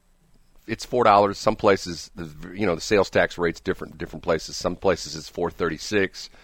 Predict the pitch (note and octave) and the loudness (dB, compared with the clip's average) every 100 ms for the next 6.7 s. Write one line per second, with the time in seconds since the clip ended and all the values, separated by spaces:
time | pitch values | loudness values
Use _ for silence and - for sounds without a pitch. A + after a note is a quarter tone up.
0 | - - G#2+ B2+ - A#2 G2+ F2 E2+ - | -20 -6 4 4 6 2 2 -2 -10 -4
1 | F#2 F2 F#2+ E2+ D#2+ E2 D#2 - D#2+ E2+ | -2 0 0 -2 -2 -4 -4 -4 -6 -4
2 | D#2 - D2+ D2 C#2+ - E2+ F#2 E2 E2 | -6 0 0 0 -2 -10 -6 -2 -2 -4
3 | - F2 E2 E2 G2 G2+ E2 - E2+ - | -2 -2 -2 -4 0 0 -2 -2 -2 -2
4 | - D#2+ F#2 F#2+ F2+ D2+ C#2+ E2 F2+ F2 | -6 -2 0 0 -4 -4 -6 -4 -4 -6
5 | - - - - - B2 D3+ - E3 C3+ | -14 -20 -20 -20 -2 0 0 0 0 0
6 | A#2+ B2+ C3+ B2 B2 B2 C#3 | 0 0 0 0 0 0 -4